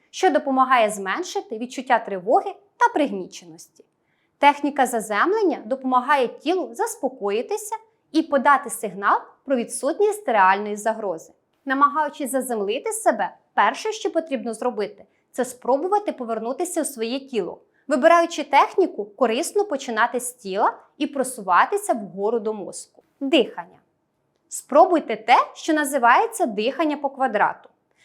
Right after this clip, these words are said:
під час якого ви будете вдихати протягом чотирьох секунд, затримувати дихання протягом чотирьох секунд,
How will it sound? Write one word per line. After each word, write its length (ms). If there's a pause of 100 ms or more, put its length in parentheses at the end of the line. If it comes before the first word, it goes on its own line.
під 140
час 300
якого 540
ви 80
будете 380
вдихати 720 (280)
протягом 500
чотирьох 460
секунд, 460 (480)
затримувати 680
дихання 600
протягом 440
чотирьох 380
секунд, 520